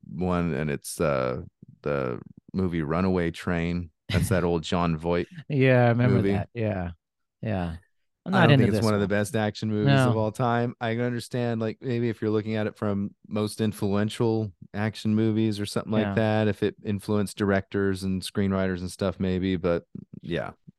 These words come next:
Speaker 1: it's, it's not even. All right,
Speaker 2: No.
Speaker 1: number nine, RoboCop.
Speaker 2: I'm not gonna lie, man. I love me some RoboCop, man. I'm not sure it should be in the top ten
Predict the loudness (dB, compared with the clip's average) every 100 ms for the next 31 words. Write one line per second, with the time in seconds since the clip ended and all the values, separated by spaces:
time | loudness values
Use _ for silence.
0 | -12 -12 -10 -10 -10 -12 -20 -20 -12 -6
1 | -4 -6 -8 -10 -12 _ _ _ _ _
2 | _ -2 0 2 4 4 4 4 4 2
3 | 0 -4 _ _ _ _ _ _ _ _
4 | _ _ _ _ _ _ _ _ _ _
5 | _ _ _ _ _ 2 2 2 -4 -6
6 | -10 -10 _ _ _ _ _ _ _ _
7 | _ -4 2 4 6 8 8 8 6 4
8 | 4 6 6 6 4 4 6 6 4 -2
9 | -4 -4 -4 -6 -6 -12 _ _ _ 0
10 | 4 4 6 6 6 4 4 6 4 4
11 | 4 4 6 6 4 0